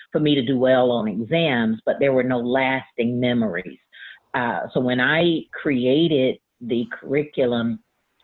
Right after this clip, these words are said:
I, uh, we were, well, well, let me back up just a little bit. Where we started was with, uh, in the homeschooling community, a, a Charlotte Mason-like approach. And it was, uh, what she calls living books,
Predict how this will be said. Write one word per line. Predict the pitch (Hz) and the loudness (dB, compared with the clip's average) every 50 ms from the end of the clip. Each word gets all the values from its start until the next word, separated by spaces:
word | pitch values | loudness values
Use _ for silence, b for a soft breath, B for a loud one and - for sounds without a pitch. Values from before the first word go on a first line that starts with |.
| _ - | _ -4
I, | 151 139 135 123 120 117 113 - _ _ _ _ _ _ _ _ _ - - - | -2 -2 0 0 -2 -4 -8 -12 _ _ _ _ _ _ _ _ _ -2 0 0
uh, | 131 127 120 120 | 2 0 0 2
we | 147 185 208 214 226 214 | 4 4 6 6 6 6
were, | 165 135 127 123 120 117 117 113 92 - - | 6 4 4 4 4 4 2 0 -2 -2 0
well, | 135 120 | 0 0
well, | 120 113 127 127 120 113 113 135 | 0 0 0 0 0 0 0 0
let | 147 | 0
me | 131 135 | 0 2
back | 113 131 127 143 139 - | 2 0 0 0 -2 -4
up | - - 107 - | -6 -6 -2 0
just | 156 160 156 - | 0 0 0 0
a | 151 | -2
little | 123 127 127 120 107 | -2 0 0 0 0
bit. | 107 113 113 - - | 0 -2 -4 -4 -2
Where | 139 165 170 185 196 175 160 | -2 0 2 2 2 0 2
we | 175 196 202 214 226 214 - - | 0 0 2 0 -2 -2 -4 -6
started | - 165 147 143 127 117 113 110 107 107 107 - - | -2 0 0 2 2 2 0 0 0 -2 -4 -4 -6
was | 123 131 127 117 117 117 120 120 120 120 - - - | -4 -2 0 0 -2 -2 -4 -6 -6 -8 -14 -16 -12
with, | 120 120 131 127 123 120 120 123 120 _ B B B B B B 131 | -6 -2 2 2 4 2 2 -2 -6 _ B B B B B B -4
uh, | 123 120 123 120 113 120 175 - - - | -2 -2 -2 -2 -4 -4 -6 -10 -8 -2
in | 151 156 147 | 0 0 2
the | 143 135 | 2 0
homeschooling | 139 160 147 143 139 - - - 139 127 123 120 117 110 | 0 0 0 0 -2 -4 -2 0 0 2 2 2 0 -2
community, | - 127 127 123 127 123 123 120 113 120 120 120 | -4 -4 -2 -2 0 0 0 0 0 0 2 2
a, | 120 117 | 2 0
a | - - 120 113 - - | 0 0 -2 -2 -2 -2
Charlotte | 170 143 143 143 131 110 101 | 0 0 2 2 0 0 0
Mason-like | 127 127 127 127 123 123 - - 110 117 113 117 120 120 120 123 110 - - - - | 0 0 0 0 -2 -4 -4 -4 -2 -2 0 0 0 0 0 0 -2 -4 -6 -8 -6
approach. | - 110 - - - 127 117 104 98 - - - | -6 -6 -4 -2 -2 0 0 0 0 -2 -4 -2
And | 117 117 123 | -2 0 0
it | 123 135 - - | 0 0 0 0
was, | 123 120 117 113 _ B B B B B B B | -2 -2 -2 -6 _ B B B B B B B
uh, | 135 123 123 | -2 0 0
what | 123 131 - - - | 0 0 -2 -2 -6
she | 143 123 | -6 -6
calls | - 147 131 127 123 120 143 | -2 0 0 0 0 0 0
living | 143 139 139 139 135 143 143 147 147 | 0 2 2 2 2 0 0 0 0
books, | 135 131 117 110 117 - - - | 2 2 4 4 2 2 -2 -6